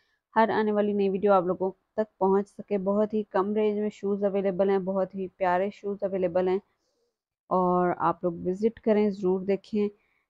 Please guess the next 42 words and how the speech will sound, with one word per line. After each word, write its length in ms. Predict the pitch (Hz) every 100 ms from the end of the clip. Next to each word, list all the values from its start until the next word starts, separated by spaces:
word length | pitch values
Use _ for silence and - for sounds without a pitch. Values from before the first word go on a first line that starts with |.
| _ -
यहाँ 380 | 170 185 226 214
पे, 280 | 226 226 220
अ, 360 | - 185 185 -
ice 300 | 190 220 -
blue 260 | 208 226 220
और 80 | 196
blue 280 | 175 196 202
color 280 | 220 220
में 180 | 214 220 -
available 400 | 196 190 202 196
है। 60 |
इधर 220 | - 202 208
fancy 460 | - 180 180 233
चप्पल्स 400 | 220 220 220 208
पड़ी 240 | - 202 196
हुई 220 | 196 190
हैं, 160 | 196 208 _ _ _ _ -
ये 180 | 190 226
सारे 520 | 226 220 202 208 226 220
new 260 | 226 202
arrival 420 | 208 214 208 208
हैं, 80 | 214
इन 180 | 185 202
पे 100 | 208
भी 120 | 208
sale 280 | - 202 202
लगी 260 | 202 190 202
हुई 160 | 202
है। 100 | 202
थ्री 280 | 202 - 220
थाउजेंड 400 | 233 220 214 214
फ़ोर 220 | - 196
हंड्रेड 300 | 220 202 202
नाइंटी 320 | 196 180 185 185
नाइन 280 | 185 190
में 140 | 208 208
है 100 | 214 196
ये 80 | 185
भी 340 | - 185 202 - _ _ _ -
और 260 | 185 180
ये 200 | 175 185
shoes 320 | 180 - 180